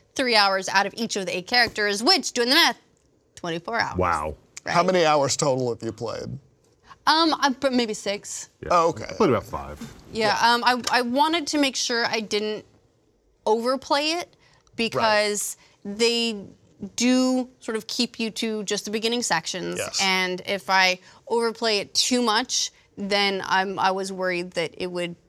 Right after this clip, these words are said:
Speaker 1: I would get the mistaken impression that it's really grindy.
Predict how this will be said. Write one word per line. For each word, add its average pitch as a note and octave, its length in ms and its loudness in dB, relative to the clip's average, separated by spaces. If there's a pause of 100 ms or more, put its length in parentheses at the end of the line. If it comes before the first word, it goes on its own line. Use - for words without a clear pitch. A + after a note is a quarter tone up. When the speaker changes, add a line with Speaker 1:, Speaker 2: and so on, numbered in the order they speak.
(680)
Speaker 1:
I G#3 100 4
would G#3 160 0
get A3 140 0
the A3+ 60 -2
mistaken G#3+ 440 -2
impression G#3+ 380 -2
that G3 100 -4
it's F3+ 120 -4
really F#3 220 -4
grindy. F#3+ 520 -2